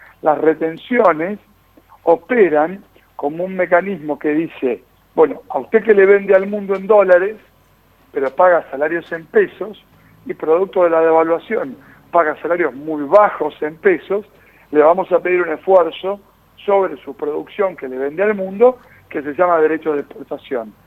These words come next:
¿Para qué? Por un lado, usted le devuelve a la sociedad parte de lo que usted obtiene pagando salarios bajos, y por otro lado, para que usted no tenga, sobre todo en materia de alimentos, eh, un incentivo a vender en el inter-, en, en el mercado interno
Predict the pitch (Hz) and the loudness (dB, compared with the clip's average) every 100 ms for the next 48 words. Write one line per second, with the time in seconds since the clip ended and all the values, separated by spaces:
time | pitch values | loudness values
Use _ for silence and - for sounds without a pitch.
0 | _ _ - 160 160 160 190 147 - - | _ _ 0 4 4 2 -2 -2 -6 -6
1 | 156 175 175 143 120 120 170 160 160 170 | -4 -2 2 2 0 -6 -4 -2 -2 0
2 | 170 160 147 135 190 156 - 165 175 156 | 0 -2 -6 -4 0 0 -2 -4 -4 -6
3 | 151 - 156 226 208 156 117 - - _ | -6 -6 -4 0 0 0 -12 -18 -20 _
4 | 135 135 147 147 160 165 180 165 208 - | -6 -4 -4 -2 0 2 2 4 2 4
5 | 214 233 - _ _ _ _ - 196 196 | -2 -4 -8 _ _ _ _ -12 -6 0
6 | 196 196 190 190 214 190 160 151 - 175 | 0 2 6 6 6 2 -2 -6 -8 -6
7 | 175 175 202 180 139 117 _ _ _ - | -6 -4 -2 -4 -6 -8 _ _ _ -12
8 | 135 135 165 156 151 160 170 185 214 185 | -10 -2 -2 0 -4 -2 -2 -2 -2 -4
9 | 170 170 220 214 _ _ _ _ - - | -6 -2 -2 -2 _ _ _ _ -20 -12
10 | 156 127 113 _ _ _ - 180 175 175 | -10 -8 -12 _ _ _ -6 -4 -4 -6
11 | - 180 175 202 208 185 160 160 170 170 | -2 -2 0 4 6 6 6 2 -4 -6
12 | 180 160 220 185 156 147 240 139 143 139 | -6 -4 -4 -4 -8 -10 -10 -6 -6 -2
13 | 190 196 180 170 214 214 | -2 0 2 2 2 0